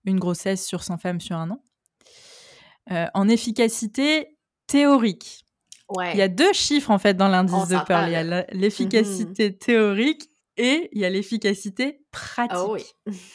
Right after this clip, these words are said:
Speaker 1: Et là, de la théorie et de la pratique, il y a toujours un grand écart. Et pour la pilule, en l'occurrence, il y en a, euh, il y en a un grand, ce qui fait que l'efficacité, euh, pratique,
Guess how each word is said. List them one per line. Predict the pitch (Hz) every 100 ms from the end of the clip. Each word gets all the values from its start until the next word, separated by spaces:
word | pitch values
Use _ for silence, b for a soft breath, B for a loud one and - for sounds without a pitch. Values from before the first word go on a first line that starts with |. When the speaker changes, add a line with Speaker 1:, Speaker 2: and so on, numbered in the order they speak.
| B B B B B B _ _ _ _ _ _ _ -
Speaker 1:
Et | 226
là, | 311
de | 320
la | 226
théorie | 202 262 269 277
et | 269
de | 226
la | 190
pratique, | 190 226 220 339 349
il | 220
y |
a |
toujours | 190 220 262 240
un | 190
grand | 185 226 247
écart. | 220 202 247 285
Et | 254
pour | 185 196
la | 185
pilule, | 175 214 269 294
en | 208
l'occurrence, | 180 196 208 277 226
il |
y |
en | 185
a, | 180 202 190 175
euh, | 180
il | 190
y |
en | 180
a | 180
un | 185
grand, | 185 262
ce | 285
qui | 208
fait | 233
que | 233 190
l'efficacité, | 190 190 208 208 196 202 196 220 220 - 175
euh, | 170 165 160 - b b
pratique, | - 190 190 - 349 - -